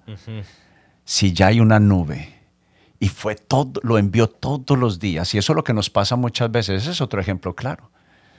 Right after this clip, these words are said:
Speaker 2: Y yo creo que Elías insistió. Cuando había sequedad es-, eh, eh, física,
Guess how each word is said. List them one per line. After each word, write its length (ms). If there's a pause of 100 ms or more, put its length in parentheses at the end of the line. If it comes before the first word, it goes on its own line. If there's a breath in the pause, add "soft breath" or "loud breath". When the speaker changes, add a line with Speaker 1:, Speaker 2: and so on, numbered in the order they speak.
(960 soft breath)
Speaker 2:
Y 100
yo 120
creo 220
que 380
Elías 500
insistió. 1000 (540)
Cuando 240
había 260
sequedad 920
es-, 220 (100)
eh, 300
eh, 180
física, 680